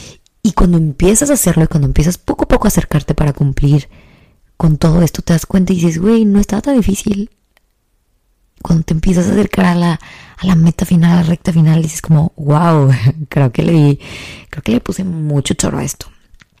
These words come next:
Y te das cuenta que neta no era difícil. Cuando ves la recompensa al final,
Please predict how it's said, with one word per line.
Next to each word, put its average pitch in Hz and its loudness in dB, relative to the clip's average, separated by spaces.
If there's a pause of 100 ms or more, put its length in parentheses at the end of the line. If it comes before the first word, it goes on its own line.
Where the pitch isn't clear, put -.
(540)
Y 185 2
te 175 2
das 165 2
cuenta 160 2
que - 2
neta 156 4
no 147 6
era 175 4
difícil. 165 -2 (1000)
Cuando 165 4
ves 151 4
la 160 2
recompensa 165 2
al 165 -2
final, 139 2